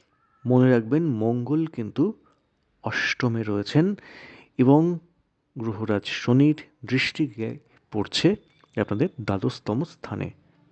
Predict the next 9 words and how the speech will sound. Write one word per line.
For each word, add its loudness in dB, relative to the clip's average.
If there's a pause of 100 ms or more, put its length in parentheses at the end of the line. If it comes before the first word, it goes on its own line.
(240)
Be 2
careful। -2 (1700)
তো 10
মোটামুটি 4
একটা 0
ধারণা 0
দেওয়ার 0
চেষ্টা -8
করলাম, 2